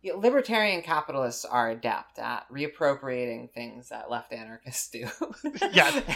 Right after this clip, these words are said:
Speaker 1: And, and, like, packaging them in a way where they're, you know, they can kind of be more culturally impactful, unfortunately.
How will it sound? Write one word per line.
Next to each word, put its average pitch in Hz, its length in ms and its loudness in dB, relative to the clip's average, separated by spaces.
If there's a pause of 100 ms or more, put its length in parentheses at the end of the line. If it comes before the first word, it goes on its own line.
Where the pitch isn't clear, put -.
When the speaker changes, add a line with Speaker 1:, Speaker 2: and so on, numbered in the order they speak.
Speaker 1:
And, 247 540 0
and, 143 500 6
like, 139 260 0
packaging 151 600 -2
them 117 220 -8
in 117 100 -8
a 117 60 -6
way 117 280 -4
where 113 340 -8
they're, 123 260 -12
you 127 140 -12
know, 107 140 -14 (320)
they 135 80 -16
can 120 260 -14 (120)
kind 139 220 -4
of 120 80 -12
be 117 80 -8
more 117 200 -6
culturally 113 440 -10
impactful, 113 640 -14
unfortunately. - 520 -18